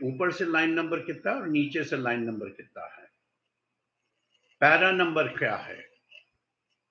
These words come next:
और उसके एक एक लाइन लिख के examination chief की लिखिए, उसके बाद cross examination की लिखिए।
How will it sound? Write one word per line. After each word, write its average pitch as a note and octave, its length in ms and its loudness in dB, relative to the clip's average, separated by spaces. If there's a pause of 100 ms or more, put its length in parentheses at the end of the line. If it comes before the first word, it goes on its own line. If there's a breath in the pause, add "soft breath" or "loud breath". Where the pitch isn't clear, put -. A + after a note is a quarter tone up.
(120)
और C3+ 280 -2
उसके D3+ 220 -6 (180)
एक F3+ 240 4
एक E3 220 0
लाइन C#3+ 240 0
लिख D3+ 280 -4
के F#3 80 -2 (360)
examination C3 680 -2
chief E3+ 240 -6
की F3 120 -4
लिखिए, E3+ 320 -6
उसके D3 280 -6
बाद B2+ 280 -2
cross B2 240 -4
examination A#2+ 640 -6
की - 140 -16
लिखिए। - 380 -20